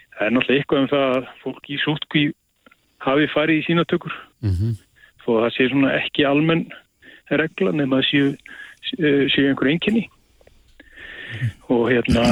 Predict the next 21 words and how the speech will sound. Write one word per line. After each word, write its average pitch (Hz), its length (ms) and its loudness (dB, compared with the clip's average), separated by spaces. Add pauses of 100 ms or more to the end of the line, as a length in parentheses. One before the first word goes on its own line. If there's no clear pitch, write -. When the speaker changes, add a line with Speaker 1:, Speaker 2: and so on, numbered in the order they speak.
(320)
Speaker 1:
þegar 127 180 0
menn 127 160 2
eru 131 160 2
einkennalausir 147 560 0
og 123 100 -2
fá 143 120 0 (280)
neikvætt 139 460 0
sýni, 156 240 0
þá 120 120 2 (720)
hafa 131 220 -2
menn 131 160 -4
kannski 139 240 -2
talið 147 380 2
að, 139 140 0
hérna, 147 340 -2 (1700)
að - 180 -4
þeir 131 160 0
þurfu 131 180 2
ekki 127 160 -2
að - 60 -6
klára 156 280 0